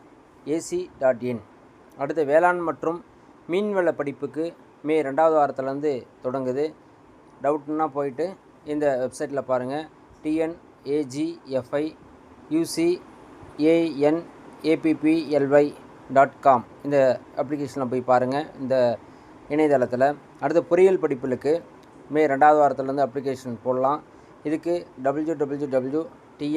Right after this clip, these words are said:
என் இ ஏ ஆன்லைன் டாட் காம் அப்படிங்கிற இணைய வழியில் போய் நீங்கள் பாருங்கள். அடுத்து கால்நடை மருத்துவ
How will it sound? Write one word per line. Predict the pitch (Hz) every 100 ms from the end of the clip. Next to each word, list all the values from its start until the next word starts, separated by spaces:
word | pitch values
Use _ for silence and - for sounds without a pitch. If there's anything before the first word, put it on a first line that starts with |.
| 165
என் | 170 - - - - 151
இ | 175 170 170
ஏ | 180 185 - - - - - - - - - - 143
ஆன்லைன் | 156 151 160 175 - - 123
டாட் | 131 120 135
காம் | 120 98 - -
அப்படிங்கிற | 127 131 127 123 110 - 127
இணைய | 139 143
வழியில் | 131 127 120 113
போய் | 135 131
நீங்கள் | 117 110
பாருங்கள். | 120 120 135 151 - - - - -
அடுத்து | 147 165 -
கால்நடை | 160 190 175 175 139 -
மருத்துவ | 143 170 175